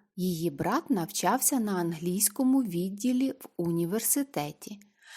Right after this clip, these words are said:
Часто виступала по телевізору в дитячих передачах, знімалася в кіно.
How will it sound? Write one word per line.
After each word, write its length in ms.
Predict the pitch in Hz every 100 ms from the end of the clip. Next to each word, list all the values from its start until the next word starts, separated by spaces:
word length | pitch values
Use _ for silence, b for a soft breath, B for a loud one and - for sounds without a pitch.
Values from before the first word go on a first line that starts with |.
| B -
Часто 480 | 247 285 - - 320
виступала 760 | 320 - 269 - 214 226 277
по 200 | 294 262
телевізору 1040 | - 208 196 165 175 226 - 330 190 147 196
в 100 | 175
дитячих 680 | 156 170 - 147 156 226 -
передачах, 960 | - 262 262 165 160 196 - 170 - B B B B
знімалася 1080 | 180 180 180 160 156 185 240 226 - 208 202 -
в 160 | - -
кіно. 580 | 165 156 156 175 185